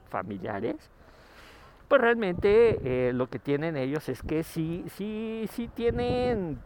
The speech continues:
eh, formalmente definidos procesos, hay un sistema de gestión de calidad, hay, este, documentación de de, de, de sus procedimientos, herramientas, formatos,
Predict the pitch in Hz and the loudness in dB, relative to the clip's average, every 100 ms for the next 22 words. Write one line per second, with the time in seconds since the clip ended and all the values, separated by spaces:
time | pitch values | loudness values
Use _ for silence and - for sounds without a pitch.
0 | - - 151 - 202 190 180 170 160 143 | -8 -6 -2 4 4 4 2 0 2 2
1 | 131 131 123 113 - 117 107 - 131 127 | 2 -4 -6 -6 -6 -4 -4 0 0 0
2 | - 127 120 120 117 - - - - 196 | 0 0 0 0 -4 -12 -18 -16 -8 -4
3 | 170 127 - - 123 117 - 117 131 113 | -2 -4 -8 -10 -6 -8 -8 -10 -8 -8
4 | - 117 107 117 123 120 117 120 120 120 | -6 -6 -2 0 2 2 2 4 2 0
5 | - - - - - - 139 147 147 135 | -4 -6 0 2 4 4 4 4 2 -2
6 | - - 117 117 135 139 139 143 - 113 | -4 -6 -4 -2 -2 -2 0 -2 -2 -4
7 | - 147 147 147 - 127 127 120 117 110 | 2 4 6 6 2 2 2 2 2 0
8 | - - - - - - - - - 85 | -2 -10 -10 -8 -4 -6 -6 -10 -10 -10
9 | - - - 123 127 113 131 113 117 - | -12 -14 -8 -6 -6 -4 -4 -2 -4 -6
10 | - 143 123 135 120 117 117 131 131 135 | -4 -2 0 0 0 2 2 2 0 -2
11 | 127 120 107 123 120 135 127 120 101 113 | -4 -4 -6 -6 -6 -6 -8 -6 -6 -4
12 | 117 110 120 120 - | -6 -4 -2 -2 -4